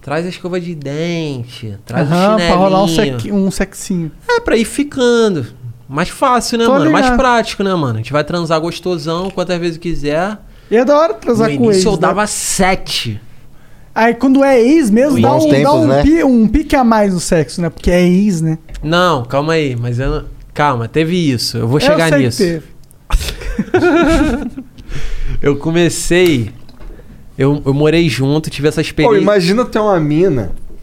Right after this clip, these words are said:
Speaker 4: e
Speaker 1: Ah.
Speaker 4: aí tu tá transando com o Diogo Defante, olhando pra essa carinha.
Speaker 2: Mas ele, ele parece sempre que tá gozando com esse olhinho.
Speaker 1: Mano,
Speaker 3: Dando risada.
Speaker 1: eu com cara de tesão,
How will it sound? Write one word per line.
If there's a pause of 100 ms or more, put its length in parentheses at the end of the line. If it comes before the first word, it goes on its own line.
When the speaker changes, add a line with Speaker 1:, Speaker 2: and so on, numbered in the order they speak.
(240)
Speaker 4:
e
Speaker 1:
Ah.
Speaker 4:
aí
tu
tá
transando
com
o
Diogo
Defante,
olhando
pra
essa
carinha.
Speaker 2:
Mas
ele,
ele
parece
sempre
que
tá
gozando
com
esse
olhinho. (140)
Speaker 1:
Mano,
Speaker 3:
Dando
risada.
Speaker 1:
eu
com
cara
de
tesão,